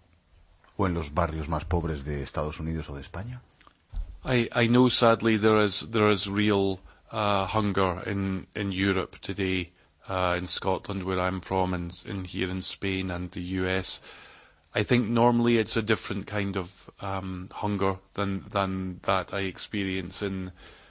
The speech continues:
Speaker 2: the developing world, where many children, um,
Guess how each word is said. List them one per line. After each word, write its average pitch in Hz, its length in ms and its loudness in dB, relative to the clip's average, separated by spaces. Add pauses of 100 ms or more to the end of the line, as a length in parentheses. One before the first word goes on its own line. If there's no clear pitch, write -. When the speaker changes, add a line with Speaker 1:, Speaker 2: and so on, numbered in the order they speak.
(240)
Speaker 2:
the 107 80 -6
developing 95 600 -2
world, 95 360 -2 (120)
where 98 140 -2
many 98 360 0
children, 92 680 -4 (420)
um, 92 520 -4